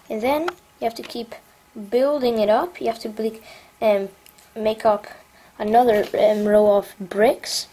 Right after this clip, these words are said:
and two layers. Okay, so, um, get up for that, guys. Let me take these pieces off. Hope all this is making sense for you guys. Um,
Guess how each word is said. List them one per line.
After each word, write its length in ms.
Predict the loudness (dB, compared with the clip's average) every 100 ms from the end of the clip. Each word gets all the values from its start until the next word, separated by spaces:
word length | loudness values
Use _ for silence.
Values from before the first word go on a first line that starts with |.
| -20 -20 -20 -20 -8
and 220 | -6 -6 -8
two 180 | -6 0
layers. 560 | 0 0 -4 -12 -12 -14 _ _ -20 _ _ _ -20 -20 _ _ _ -4
Okay, 200 | -4 -4
so, 540 | -8 -4 0 0 -2 -6
um, 360 | -4 -2 -2 -4 -8 -18 -20 -20 -20 -18 -10 -8 -6 -6 -4
get 140 | 2
up 200 | 2 0
for 80 | -4
that, 240 | 0 0
guys. 260 | 2 -2 -2
Let 80 | -4
me 60 |
take 420 | -4 -4 -4 -6 -8 -12 -20 -20 -20 -20 -14 -12 -12 _
these 160 | -20 -18
pieces 420 | -12 -8 -6 -4
off. 420 | -4 -4 -10 -16 -20 -20 -16 -10 -10 -10 -2
Hope 220 | 0 2 4
all 160 | 4 4
this 200 | 0 -6
is 80 | -2
making 300 | -2 -2 -6
sense 280 | -4 -4
for 140 | -2 -2
you 100 | 0
guys. 380 | 0 -2 -6 -12 -14 -14 -16 -16 -14 -10 -8
Um, 160 | -8